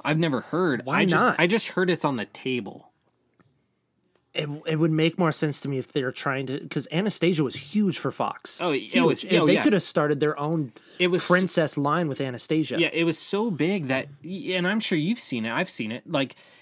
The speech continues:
Speaker 1: it, everyone thinks to this day that Anastasia was a Disney movie
Speaker 2: I know,
Speaker 1: before
Speaker 2: it's,
Speaker 1: the purchase.
Speaker 2: it's one of those, um,
Speaker 1: Uh, Mandela
Speaker 2: Mandela
Speaker 1: effects.
Speaker 2: effects,
Speaker 1: Yep,
Speaker 2: yep.
Speaker 1: exactly. Um, but yeah, n-, I, I, apparently Disney sees that movie,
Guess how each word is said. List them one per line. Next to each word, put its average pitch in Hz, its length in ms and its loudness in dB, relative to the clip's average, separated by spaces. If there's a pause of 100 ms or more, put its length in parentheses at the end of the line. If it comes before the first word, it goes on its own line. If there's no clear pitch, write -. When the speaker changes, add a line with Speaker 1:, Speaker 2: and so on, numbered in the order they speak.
(180)
Speaker 1:
it, 175 200 -2
everyone 190 460 2
thinks - 520 -6 (180)
to 160 120 -4
this 147 200 -2
day 160 240 -4
that 127 200 -8
Anastasia 131 640 -6
was 113 140 -6
a 113 60 -4
Disney 135 300 -2
movie 120 220 -2
Speaker 2:
I 139 40 0
know, 151 140 2
Speaker 1:
before 147 160 4
Speaker 2:
it's, 127 60 0
Speaker 1:
the 117 80 -4
purchase. 160 280 -2
Speaker 2:
it's 127 120 0
one 147 140 4
of 147 80 0
those, 135 320 2
um, 113 460 -2
Speaker 1:
Uh, 107 360 -6 (140)
Mandela 160 360 4
Speaker 2:
Mandela 170 220 6 (100)
Speaker 1:
effects. - 80 -2
Speaker 2:
effects, 170 360 0
Speaker 1:
Yep, 139 140 -2
Speaker 2:
yep. 143 40 -4
Speaker 1:
exactly. 131 480 -2 (380)
Um, 135 420 4
but 151 160 4
yeah, 147 160 4
n-, 156 200 2
I, 143 100 0
I, 139 200 -2 (100)
apparently 143 580 -2
Disney 131 480 0
sees 143 760 0 (120)
that 127 300 -2
movie, 127 680 0